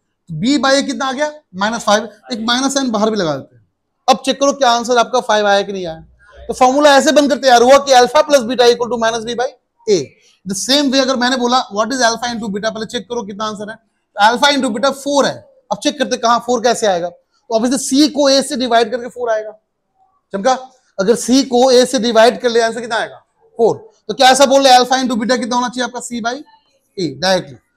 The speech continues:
तो ये तरीका आपका roots निकालने का। अगर roots आपका दो है, degree आपका दो है, तो roots भी कितना होगा? दो। अगर आपका degree one, तो roots कितना होगा? one। Like A X plus B equal to zero। मैंने बोला A X plus B equal to zero के अंदर check करेंगे, जैसे यहाँ पे देख लो,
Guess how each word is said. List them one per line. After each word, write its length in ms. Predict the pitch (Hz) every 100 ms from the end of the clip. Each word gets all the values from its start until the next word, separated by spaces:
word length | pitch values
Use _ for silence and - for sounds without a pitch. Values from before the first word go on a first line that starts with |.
| _ _ _ _
तो 160 | 233 226 190
ये 200 | 185 320
तरीका 440 | 311 269 240 294
आपका 500 | 247 - 247 285 -
roots 340 | 202 233 269 -
निकालने 440 | 240 220 208 202
का। 140 | 202 226
अगर 160 | 214
roots 280 | 214 254 -
आपका 300 | 240 226 233
दो 320 | 185 208 247
है, 200 | 202 226 -
degree 280 | 175 208 262
आपका 240 | 247 247
दो 200 | 208 240
है, 60 | 233
तो 120 | 202
roots 200 | 220 185
भी 60 | 220
कितना 180 | 214 220
होगा? 220 | 214 220
दो। 360 | 170 175 190 _ _ _ _
अगर 300 | 233 247 330
आपका 380 | 302 269 - 294
degree 420 | 262 202 233 285
one, 240 | 285 277 277
तो 100 | 262
roots 240 | 262 240
कितना 260 | - 220 180
होगा? 280 | 139 123 _ _ _
one। 240 | 160 185 123 - - -
Like 140 | 220 240 240
A 80 | 254
X 120 | 277 -
plus 280 | 262 269
B 160 | 190 254
equal 260 | 254 254 220
to 60 | 240 208
zero। 160 | 190 120 _ _ _ 196
मैंने 200 | 233 262
बोला 160 | 269
A 200 | 254 277
X 100 | 294
plus 240 | - 277 208
B 200 | 208 285
equal 280 | - 269 247
to 60 | 190
zero 220 | 254 269
के 40 | 247
अंदर 140 | 247
check 240 | 247 254 254
करेंगे, 260 | 233 202
जैसे 480 | 220 - _ - 214
यहाँ 200 | 233 226
पे 80 | 214
देख 140 | 202
लो, 260 | 190 226 -